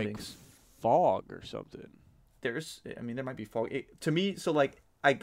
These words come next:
Speaker 1: I was wondering if they were in a lab or something, like, 'cause I was trying to look for clues about what the fuck was gonna happen in the movie.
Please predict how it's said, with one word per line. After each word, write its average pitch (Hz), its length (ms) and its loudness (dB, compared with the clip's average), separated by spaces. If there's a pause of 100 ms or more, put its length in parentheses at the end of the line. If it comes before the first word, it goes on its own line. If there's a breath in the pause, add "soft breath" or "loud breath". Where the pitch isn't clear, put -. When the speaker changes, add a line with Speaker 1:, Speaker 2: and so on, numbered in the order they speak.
Speaker 1:
I 139 80 6
was 143 160 4
wondering 160 280 -2
if 156 80 -8
they 147 80 0
were 135 60 0
in 135 120 -4
a 117 80 -2
lab 107 400 2
or 92 80 -6
something, 104 400 -10
like, 104 200 -6
'cause 123 120 -4
I 107 80 6
was 160 160 2
trying 151 160 0
to 123 40 -4
look 123 120 -4
for 117 120 -6
clues 120 380 -2
about 101 220 -2
what 127 160 -4
the 123 80 -6
fuck 113 240 -4
was 110 100 -8
gonna 110 140 -4
happen 107 240 -6
in 110 80 -8
the 110 60 -8
movie. 113 420 -8